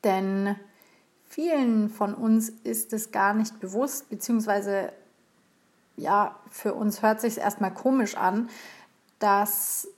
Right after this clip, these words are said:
das etwas mit uns selber zu tun hat, wenn ein anderer uns zur Weißglut treibt, sozusagen. Wenn du also wissen möchtest, was der nervige Kollege mit deinen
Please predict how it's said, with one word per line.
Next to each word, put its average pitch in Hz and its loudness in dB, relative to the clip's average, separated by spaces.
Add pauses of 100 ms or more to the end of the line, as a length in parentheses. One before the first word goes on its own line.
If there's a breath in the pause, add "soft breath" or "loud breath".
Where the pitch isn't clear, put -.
(120)
das 202 2
etwas - -2
mit 202 -2
uns 196 -6
selber 220 2
zu 208 -6
tun 190 -4
hat, 226 0
wenn 190 -4
ein 185 -2
anderer 190 0
uns - -4 (460)
zur 185 0
Weißglut 180 0
treibt, 175 0
sozusagen. 175 -2 (1120 loud breath)
Wenn 202 2
du 196 -4
also 190 -4
wissen 208 -2
möchtest, 208 -4
was 208 -4
der 202 0
nervige 226 0
Kollege 240 -2
mit 202 -2
deinen 226 0